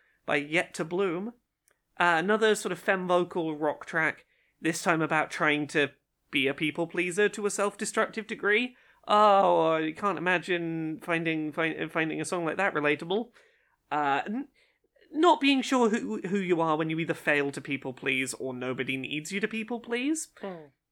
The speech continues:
Speaker 1: Um, I think that the track works really well by having a sort of softer femme vocal in that it, it feels like it's sung from a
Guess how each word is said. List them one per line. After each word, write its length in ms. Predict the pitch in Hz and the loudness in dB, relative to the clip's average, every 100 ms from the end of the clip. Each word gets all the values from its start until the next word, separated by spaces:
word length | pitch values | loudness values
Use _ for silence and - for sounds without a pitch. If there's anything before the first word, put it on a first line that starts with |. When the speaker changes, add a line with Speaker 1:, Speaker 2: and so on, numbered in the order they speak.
| _ _ _ - | _ _ _ -6
Speaker 1:
Um, 320 | 180 180 185 180 | 0 2 2 -2
I 80 | 185 | 0
think 300 | 233 233 - | 0 0 -4
that 160 | 247 | -4
the 60 | 214 | -4
track 340 | 220 208 - | 0 0 0
works 340 | 175 190 185 180 | 2 2 0 -2
really 200 | 170 160 | -2 0
well 260 | 156 151 | 0 0
by 220 | 147 151 151 | -2 -2 -4
having 680 | 160 151 156 151 147 143 - _ _ _ _ - | -2 -2 0 0 -2 -8 -10 _ _ _ _ -10
a 80 | |
sort 160 | - 175 | -6 -4
of 100 | 156 | -2
softer 480 | - 160 151 - 147 | 0 0 0 0 0
femme 480 | - 143 139 143 135 | 0 -2 -2 -4 -2
vocal 560 | 123 143 - 190 202 - | -2 -2 -2 -2 -2 -2
in 280 | 147 147 139 | -4 -4 0
that 240 | 151 - - | 0 0 -4
it, 520 | 143 120 - - - _ _ _ _ _ _ _ _ _ - - | -8 -8 -8 -10 -10 _ _ _ _ _ _ _ _ _ -10 0
it 200 | 208 - | 0 0
feels 360 | - 240 240 240 | -4 0 2 0
like 160 | 226 | 0
it's 160 | - - | -4 -4
sung 380 | - 180 180 175 | 0 0 0 -2
from 200 | 185 160 | 0 2
a 160 | 160 | 2